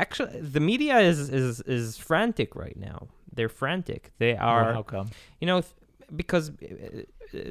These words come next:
Speaker 1: the campaign, B B's campaign, which I work for,
Speaker 2: <laughs>
Speaker 1: um,
Speaker 2: Small disclo-,
Speaker 1: yeah,
Speaker 2: small disclaimer.
Speaker 1: uh, is doing pretty well
Speaker 2: Yeah.
Speaker 1: as of now, and they don't want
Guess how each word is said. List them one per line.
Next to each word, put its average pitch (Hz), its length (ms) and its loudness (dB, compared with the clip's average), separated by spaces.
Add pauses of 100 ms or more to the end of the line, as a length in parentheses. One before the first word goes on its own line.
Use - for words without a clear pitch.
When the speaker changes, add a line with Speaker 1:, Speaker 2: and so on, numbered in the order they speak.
Speaker 1:
the 147 140 -2
campaign, 151 280 2 (120)
B 185 80 0
B's 190 180 -4
campaign, 143 420 2
which 110 160 -2
I 101 80 0
work 95 240 -4
for, - 300 -6 (260)
Speaker 2:
<laughs> - 220 -20
Speaker 1:
um, 123 540 6
Speaker 2:
Small 180 340 8
disclo-, 123 480 4
Speaker 1:
yeah, 113 200 4
Speaker 2:
small 165 200 6
disclaimer. 110 540 2
Speaker 1:
uh, 95 160 -2
is 131 100 0
doing 185 220 6
pretty 196 280 4
well 127 520 2 (360)
Speaker 2:
Yeah. 101 300 -2
Speaker 1:
as 135 260 -2
of 123 80 -2
now, 131 340 0 (880)
and 127 1080 0 (520)
they 123 300 4
don't 135 320 4
want 131 420 6